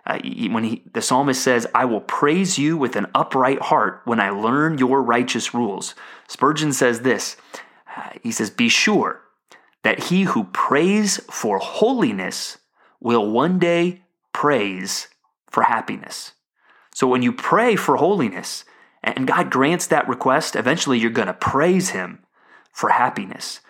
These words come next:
And that's something the world wants to separate, separate holiness from happiness. Oh, those are opposite things. God puts them together.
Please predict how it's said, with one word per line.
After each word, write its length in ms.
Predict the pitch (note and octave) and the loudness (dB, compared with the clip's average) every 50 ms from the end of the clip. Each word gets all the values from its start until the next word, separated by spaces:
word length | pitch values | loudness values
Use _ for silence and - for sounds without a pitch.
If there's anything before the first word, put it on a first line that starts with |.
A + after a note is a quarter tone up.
| _ _ _ _ - _ | _ _ _ _ -14 _
And 240 | - - - B2+ C3 | -6 -4 -2 0 2
that's 200 | C#3 D#3 E3+ - | 2 0 2 0
something 260 | F3 E3 D3 D#3 C3+ | 0 2 2 2 2
the 80 | A#2 G#2+ | 2 0
world 400 | A2 B2+ D3+ E3 E3 D#3+ D3 C3+ | 2 2 4 4 4 2 2 2
wants 240 | C#3 C#3+ D3 C#3+ - | 0 0 0 -2 -2
to 240 | - B2+ A2 - - | -2 -2 -2 -2 -2
separate, 720 | - - D3+ D#3 - D3+ C#3+ C#3+ D#3 - - - - - | 0 0 0 2 4 2 2 4 2 -2 -4 -10 -16 -8
separate 420 | - - C#3 C3+ D#3+ D3 C3+ - | -2 -2 0 2 2 0 0 0
holiness 500 | - - B2+ C#3 D3+ D3 D3 C#3+ D3 C#3+ | 0 0 0 0 0 0 2 0 0 0
from 160 | - - A2+ A2 | 0 -2 0 2
happiness. 520 | A#2 A#2 C3+ C3 D3 C#3+ D3+ D#3 - - | 2 2 2 2 0 -2 -2 -2 0 0
Oh, 160 | A#2+ B2+ C#3+ | 2 2 4
those 240 | C3+ B2 B2+ C3+ B2+ | 4 2 2 2 2
are 80 | A2+ - | 4 4
opposite 460 | A2 B2+ C#3 - C#3 - C#3+ C3 - | 4 2 2 -2 -2 -2 -4 -4 -2
things. 400 | - C3 C3 C3 C3+ C3 - - - - - - _ _ | 0 0 0 0 0 -4 -6 -10 -14 -20 -20 -20 _ _
God 280 | - A2+ C3 D#3 D3+ | 0 2 2 2 0
puts 220 | - - C#3 - - | 0 -2 -2 -2 0
them 220 | - A#2 A2 G#2+ | 0 0 0 0
together. 420 | G#2 G2 F#2 F#2+ F#2+ F2+ - - | -2 -4 -4 -4 -6 -6 -8 -14